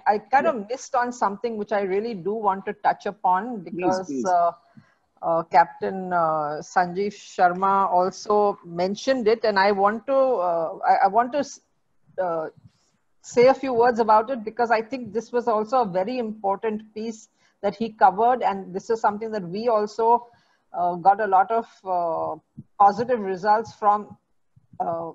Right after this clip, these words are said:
Speaker 1: you know, ourselves. Uh, the whole working from home experience for us has been wonderful,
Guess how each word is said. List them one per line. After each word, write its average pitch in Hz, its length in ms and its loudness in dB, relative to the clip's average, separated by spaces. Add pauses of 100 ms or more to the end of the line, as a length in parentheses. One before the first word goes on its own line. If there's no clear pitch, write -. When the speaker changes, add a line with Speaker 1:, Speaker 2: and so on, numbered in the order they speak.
Speaker 1:
you 190 100 -10
know, 208 320 0
ourselves. 185 720 0 (580)
Uh, 165 160 -4
the 180 140 -6
whole 240 320 0
working 214 480 0
from 247 240 -4
home 233 240 -2
experience 220 720 -4
for 208 180 -2
us 226 220 4
has 202 160 -8
been 190 400 -8
wonderful, 170 680 -4